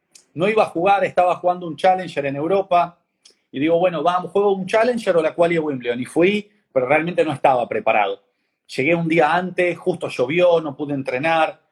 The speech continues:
al otro día tenía que jugar, eh, terminé jugando en tres días, que se largaba a llover cada vez que entraba a la cancha,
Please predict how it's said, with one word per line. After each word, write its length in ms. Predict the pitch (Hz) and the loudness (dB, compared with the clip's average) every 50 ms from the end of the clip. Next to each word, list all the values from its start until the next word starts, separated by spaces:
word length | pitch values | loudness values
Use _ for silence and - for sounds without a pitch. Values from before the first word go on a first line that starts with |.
| _ _ _ - | _ _ _ -4
al 180 | 127 120 131 | -4 -2 -2
otro 240 | 143 139 - 131 131 | -2 -2 0 0 0
día 480 | 135 147 147 139 131 120 107 104 - _ _ _ _ _ _ _ _ _ _ _ _ _ _ _ _ _ _ | 0 2 2 2 2 2 0 -4 -8 _ _ _ _ _ _ _ _ _ _ _ _ _ _ _ _ _ _
tenía 300 | - 131 135 151 147 143 | -4 -2 0 0 0 -2
que 100 | - 113 | -6 -10
jugar, 640 | - - 123 131 160 170 165 156 156 156 147 _ _ _ _ _ _ _ _ _ | -8 -6 -2 0 2 2 2 2 0 0 -6 _ _ _ _ _ _ _ _ _
eh, 440 | - 131 120 117 113 107 104 104 107 - | -2 -2 0 0 0 0 -2 -2 -2 -2
terminé 280 | 123 120 123 139 165 | -2 0 0 0 -2
jugando 320 | - - 160 160 175 175 151 | 0 2 0 0 2 0 -4
en 120 | 135 120 | -6 -2
tres 240 | - 185 165 139 127 | 0 0 0 0 -2
días, 320 | 175 190 185 165 135 - | -4 -2 0 0 0 0
que 80 | - 127 | -2 -8
se 100 | - 120 | -6 -4
largaba 320 | 120 117 131 143 156 151 | -2 0 2 2 2 0
a 20 | 127 | 0
llover 300 | - - 123 139 156 - | -2 -6 -8 -8 -6 -2
cada 140 | - 131 139 | 0 0 0
vez 100 | 135 - | 2 0
que 80 | 135 | -6
entraba 260 | 131 127 143 147 139 | -6 0 0 0 2
a 40 | 127 | 2
la 100 | 120 117 | 0 -2
cancha, 580 | - 156 156 156 147 135 135 - 131 131 131 | 0 0 0 0 -4 -8 -4 -4 -4 -4 -4